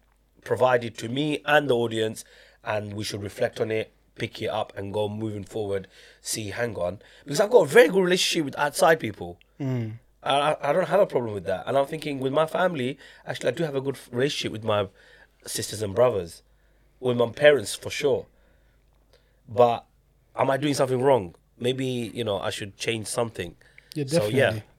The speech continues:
Speaker 2: 'Cause if you, if
Speaker 1: alhamdulillah.
Speaker 2: you have the, if you have a good character at home, then it's just gonna be by default. You're gonna have
Speaker 1: Then
Speaker 2: good
Speaker 1: I'm an
Speaker 2: character
Speaker 1: aw-,
Speaker 2: outside.
Speaker 1: awesome person then.
Speaker 2: Yeah, mashallah.
Speaker 1: I'm an awesome per-,
Speaker 2: <laughs>
Speaker 1: alhamdulillah.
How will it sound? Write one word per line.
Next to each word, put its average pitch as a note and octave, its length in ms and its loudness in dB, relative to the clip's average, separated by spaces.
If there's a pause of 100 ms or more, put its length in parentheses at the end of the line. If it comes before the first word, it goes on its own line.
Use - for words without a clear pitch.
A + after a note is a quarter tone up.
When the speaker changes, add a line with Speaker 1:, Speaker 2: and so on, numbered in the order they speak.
Speaker 2:
'Cause B2+ 140 0
if F#3 60 2
you, F3+ 40 0
if C#3 60 -2
Speaker 1:
alhamdulillah. - 300 -2
Speaker 2:
you E3 60 6
have D3+ 140 2
the, C3 160 -2 (140)
if C3 140 -6
you D#3+ 40 0
have D#3+ 80 -2
a D3 40 -8
good D#3+ 180 -4
character D#3+ 380 -2
at A2+ 80 -6 (100)
home, E3 360 0 (260)
then B2 380 -2
it's - 260 -6 (720)
just - 320 -8
gonna C#3 140 0
be A#2 100 -2
by A2 180 -4
default. A2+ 400 -8
You're G#2+ 60 -12
gonna A2 140 -8
have G#2 100 -8
Speaker 1:
Then - 100 2
Speaker 2:
good G3 60 6
Speaker 1:
I'm G3+ 100 6
an G3+ 60 8
Speaker 2:
character G3 180 8
Speaker 1:
aw-, F#3+ 40 6
Speaker 2:
outside. F#3+ 180 2
Speaker 1:
awesome F#3 260 2
person F#3 380 4
then. F3 120 -2
Speaker 2:
Yeah, C3+ 120 0
mashallah. A#2 380 -2
Speaker 1:
I'm D3+ 100 4
an D#3 60 4
awesome D3+ 400 6
per-, D3+ 180 0
Speaker 2:
<laughs> - 40 -4
Speaker 1:
alhamdulillah. C3+ 640 2